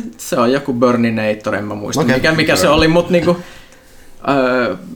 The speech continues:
Speaker 1: ehkä, ehkä niinku tarkoitus ennen tyyliä tä-, tässä tapauksessa. Ja, tota, sit mä, sit mä illan vaan käytin esimerkiksi silleen, että mä kaikki viholliset, mitä mä löysin, niin mä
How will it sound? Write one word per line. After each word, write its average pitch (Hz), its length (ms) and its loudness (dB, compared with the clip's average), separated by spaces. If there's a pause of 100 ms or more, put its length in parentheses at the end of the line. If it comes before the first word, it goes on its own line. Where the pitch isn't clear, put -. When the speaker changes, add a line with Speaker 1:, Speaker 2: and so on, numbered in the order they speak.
(200)
Speaker 1:
ehkä, - 260 -6
ehkä 135 260 -6
niinku 127 180 -6
tarkoitus 143 580 -2
ennen 117 220 -4
tyyliä 53 420 -6 (100)
tä-, - 220 -8
tässä - 240 -12
tapauksessa. - 640 -8
Ja, 113 200 -2 (680)
tota, - 220 -8
sit - 180 -6
mä, - 140 -6
sit - 180 -6
mä 165 80 -4
illan 214 320 -4
vaan 190 280 -6
käytin 170 280 -2
esimerkiksi 147 240 -6
silleen, 139 240 2
että 143 120 -8
mä 123 160 -2 (100)
kaikki 160 300 -4
viholliset, 131 460 0
mitä 123 180 -2
mä 120 140 2
löysin, 120 360 0
niin 110 100 -4
mä 107 160 -6